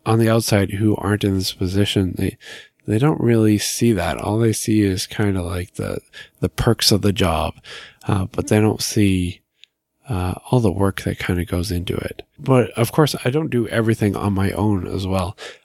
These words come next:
Uh, I'm very blessed to have a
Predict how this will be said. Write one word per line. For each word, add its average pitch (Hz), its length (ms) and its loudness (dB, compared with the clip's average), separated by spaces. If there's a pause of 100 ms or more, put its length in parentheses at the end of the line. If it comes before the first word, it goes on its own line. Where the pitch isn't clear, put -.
(100)
Uh, 90 340 -2
I'm 95 360 2
very 101 400 2
blessed - 400 -2
to 95 100 0
have 90 360 -2 (140)
a 95 340 -2